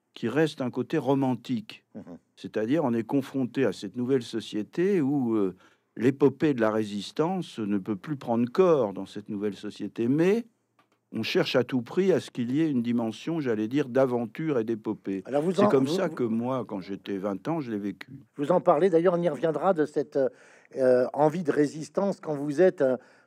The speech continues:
Speaker 2: un été dans le service d'ordre, euh, maoïste, dans une ferme perdue des monts du Lyonnais, où vous, où vous, où vous vous entraînez, euh, et, et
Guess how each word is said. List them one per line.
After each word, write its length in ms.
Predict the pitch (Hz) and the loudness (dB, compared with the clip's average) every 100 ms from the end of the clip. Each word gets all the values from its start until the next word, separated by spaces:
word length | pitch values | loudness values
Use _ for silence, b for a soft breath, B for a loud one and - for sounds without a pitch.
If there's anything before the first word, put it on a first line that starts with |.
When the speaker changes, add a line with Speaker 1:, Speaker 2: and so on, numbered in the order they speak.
| _ | _
Speaker 2:
un 240 | 123 123 | -2 2
été 580 | 143 160 - 196 196 147 | 2 0 2 4 6 4
dans 140 | 131 | 4
le 100 | 143 | 2
service 640 | 135 - 190 139 156 156 135 | 0 2 2 2 -4 -10 6
d'ordre, 600 | 180 160 127 131 131 117 b b - | 8 8 4 0 0 -2 b b -2
euh, 400 | 127 123 120 120 120 - - | 4 6 6 2 -2 -12 0
maoïste, 720 | 147 165 160 196 208 - 143 127 b b | 6 8 8 2 -2 -2 0 0 b b
dans 160 | 143 160 | 0 0
une 240 | 151 170 | 0 -4
ferme 300 | - 196 139 | 4 4 4
perdue 420 | - 202 147 190 | 0 0 0 -6
des 160 | 156 143 | -2 -2
monts 220 | 151 208 | 0 -2
du 120 | 160 | -4
Lyonnais, 540 | 147 147 170 175 214 247 b b - | 2 6 6 6 0 -2 b b -6
où 80 | |
vous, 400 | 156 143 190 208 | -6 -4 -4 -2
où 40 | 151 | -2
vous, 360 | 147 151 147 - - | -2 -4 -4 -6 -6
où 60 | |
vous 140 | 311 160 | -4 -4
vous 140 | 156 | 2
entraînez, 640 | 202 - 180 170 196 202 151 | 2 4 4 4 4 2 2
euh, 140 | 120 b b - | -2 b b 2
et, 380 | 156 196 - | 4 4 4
et 60 | 180 | 0